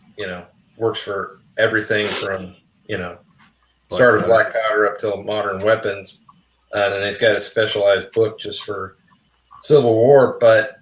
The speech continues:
Speaker 1: uh, you need a huge table if you wanna do any maneuvering with twenty-eight millimeter.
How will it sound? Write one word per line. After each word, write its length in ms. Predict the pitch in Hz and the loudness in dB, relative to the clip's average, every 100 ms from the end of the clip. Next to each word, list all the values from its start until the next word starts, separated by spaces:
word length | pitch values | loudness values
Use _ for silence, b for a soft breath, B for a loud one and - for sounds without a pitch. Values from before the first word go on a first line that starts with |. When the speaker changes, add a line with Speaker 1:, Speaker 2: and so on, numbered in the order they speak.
| 101 | -2
Speaker 1:
uh, 380 | 104 101 98 95 - | 2 4 4 2 -6
you 120 | 117 | -4
need 200 | 120 107 | -2 -2
a 100 | 92 | -4
huge 580 | - - 147 127 123 - | -6 -14 -10 -8 -8 -4
table 440 | 120 123 110 98 | -2 -2 -2 -6
if 80 | 95 | -8
you 100 | 107 | -10
wanna 260 | 101 101 98 | -8 -8 -6
do 200 | 104 104 | -4 -4
any 140 | 98 | -4
maneuvering 560 | 92 92 110 104 95 90 | -10 -6 -4 -2 -4 -6
with 120 | 90 | -10
twenty-eight 440 | - 113 101 92 95 | -8 -6 -6 -8 -6
millimeter. 680 | 104 104 90 87 - - | -6 -6 -8 -12 -18 -20